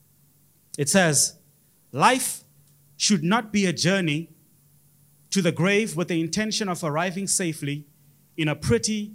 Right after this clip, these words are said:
and well-preserved body." That's half the statement. The right of that statement is saying, "St-, st-, stop coming into this world and wanting to look pretty and handsome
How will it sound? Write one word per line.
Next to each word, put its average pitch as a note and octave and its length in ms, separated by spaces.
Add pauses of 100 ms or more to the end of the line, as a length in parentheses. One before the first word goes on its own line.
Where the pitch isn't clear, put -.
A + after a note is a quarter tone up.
(240)
and D3 220
well-preserved C#3+ 720
body." A2+ 320 (1040)
That's F3 180
half E3+ 180
the D#3 80
statement. B2 480 (880)
The E3+ 100
right C4+ 180
of A#3+ 120
that A3+ 100
statement G#3+ 320
is F3+ 140
saying, G3 360 (380)
"St-, - 240
st-, G#3 180
stop C#4+ 240
coming B3+ 320
into G#3 180
this G3+ 200
world F3+ 460 (340)
and G3 220
wanting A3 340
to F#3 120
look G3+ 280
pretty G#3+ 320
and E3 140
handsome F3 560